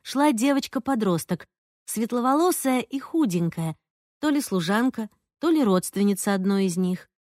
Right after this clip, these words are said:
Приютские дети смотрели на нее в таком удивлении, будто она была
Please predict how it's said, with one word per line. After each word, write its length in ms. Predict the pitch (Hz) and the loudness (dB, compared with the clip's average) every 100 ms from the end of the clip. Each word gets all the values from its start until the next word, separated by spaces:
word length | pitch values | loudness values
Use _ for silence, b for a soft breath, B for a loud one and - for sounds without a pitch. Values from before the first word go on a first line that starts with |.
| _ _ _ - | _ _ _ 2
Приютские 600 | 190 190 185 - 196 180 | 6 6 2 0 -2 2
дети 280 | 196 185 | 2 2
смотрели 500 | 185 196 180 208 233 | -2 -2 -2 0 2
на 80 | 196 | 2
нее 280 | 185 185 175 | 2 2 0
в 100 | - | -2
таком 360 | 185 - 196 170 | -4 0 0 2
удивлении, 760 | 160 165 196 277 240 160 165 _ _ _ | 0 0 0 2 0 -2 -6 _ _ _
будто 420 | 226 302 - 311 | -4 -4 -2 0
она 180 | 302 285 | 4 4
была 420 | 262 302 302 294 | 4 2 2 0